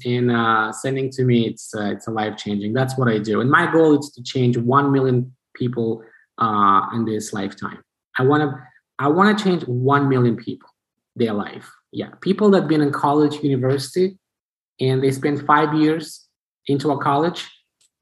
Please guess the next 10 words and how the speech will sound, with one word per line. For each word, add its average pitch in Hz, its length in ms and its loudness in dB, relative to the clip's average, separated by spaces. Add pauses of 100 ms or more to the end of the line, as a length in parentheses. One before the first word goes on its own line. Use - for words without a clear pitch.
(300)
to 147 100 0
go 151 160 4
find 156 260 2
a 151 80 2
job, 135 440 4 (560)
uh, 127 480 2 (100)
for, 139 260 2
I 143 140 2
don't 139 140 2
know, 107 300 -2